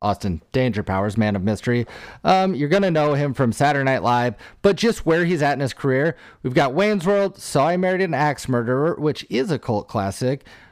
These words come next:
Wayne's World two, and then we followed this up. There's a little bit of hiatus between nineteen ninety-three to nineteen ninety-seven,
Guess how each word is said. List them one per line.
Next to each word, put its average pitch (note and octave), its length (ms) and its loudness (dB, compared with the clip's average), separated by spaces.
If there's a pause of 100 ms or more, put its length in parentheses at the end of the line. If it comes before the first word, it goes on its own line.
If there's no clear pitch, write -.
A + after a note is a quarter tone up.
(260)
Wayne's D3+ 280 0
World D3+ 180 2
two, F3 400 2
and D3+ 160 -2
then A#3 140 2
we A#3 80 2
followed G#3 420 2
this F3+ 180 -2
up. E3 200 0
There's C3 120 0
a C#3 60 0
little G3 240 2
bit A3 160 2
of G#3 100 2
hiatus F3+ 360 0
between C#3+ 340 -2
nineteen C#3+ 300 -2
ninety-three C3 600 -2
to F3 220 -2
nineteen C3+ 300 -2
ninety-seven, G2+ 600 -2